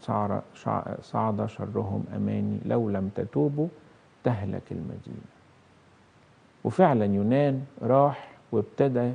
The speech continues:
ينادي، بس الحقيقة يونان كان يبدو إن هو منهك وتعبان وبيعمل الحاجة وهو مجبر شوية، لأن هو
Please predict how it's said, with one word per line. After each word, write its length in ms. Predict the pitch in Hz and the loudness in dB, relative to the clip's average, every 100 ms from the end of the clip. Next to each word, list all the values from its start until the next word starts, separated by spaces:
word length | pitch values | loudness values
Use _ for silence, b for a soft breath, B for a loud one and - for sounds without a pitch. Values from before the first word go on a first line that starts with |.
| - | -2
ينادي، 640 | 113 104 110 113 98 107 95 - b b b b - | 0 2 2 2 2 -2 -8 -12 b b b b 0
بس 240 | 143 156 185 | 2 2 0
الحقيقة 460 | 156 170 208 214 | 0 2 2 4
يونان 640 | 139 117 120 143 156 143 135 - - _ _ - | 4 4 4 4 4 2 -2 -10 -20 _ _ -4
كان 200 | 120 117 | 0 2
يبدو 640 | 117 131 151 135 117 127 | 4 4 4 2 2 2
إن 120 | 117 | 2
هو 200 | 117 127 | 2 4
منهك 460 | 113 135 135 120 123 - | 4 2 0 -2 -4 -4
وتعبان 680 | - 101 92 98 117 127 123 - | -6 -2 -2 0 2 2 0 -2
وبيعمل 540 | 110 123 143 117 101 | 0 2 2 0 -2
الحاجة 560 | 104 - 139 135 127 131 B B B B B - _ - | -4 -2 0 2 0 -2 B B B B B -20 _ 2
وهو 260 | 202 190 | 8 8
مجبر 380 | 135 123 107 98 | 10 8 8 4
شوية، 560 | 98 - 107 90 85 104 - b b b - - | 4 2 2 4 2 -4 -10 b b b -20 0
لأن 240 | - 156 | 2 6
هو 480 | 160 220 214 185 175 | 8 10 10 10 8